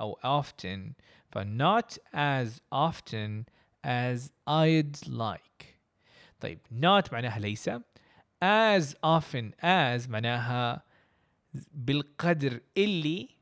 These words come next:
I'd like معناها اللي أنا أبغاه. فما هو بالقدر أو الكمية اللي I'd like اللي أبغاها. فخلينا نقول مع بعض. Not، دورك. As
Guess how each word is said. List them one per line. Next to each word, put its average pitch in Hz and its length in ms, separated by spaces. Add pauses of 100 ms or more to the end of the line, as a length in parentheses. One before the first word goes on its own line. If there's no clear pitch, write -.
(360)
I'd 131 300
like 151 420 (240)
معناها 110 580
اللي 110 180
أنا 110 100
أبغاه. - 280 (680)
فما 147 440
هو 185 360 (540)
بالقدر 127 1000
أو 117 60
الكمية 131 760
اللي 214 460 (840)
I'd 120 240
like 127 280
اللي 101 100
أبغاها. 98 480 (600)
فخلينا 165 240
نقول 170 140
مع 135 140
بعض. 127 360 (640)
Not، 147 720 (500)
دورك. 113 440 (800)
As 185 500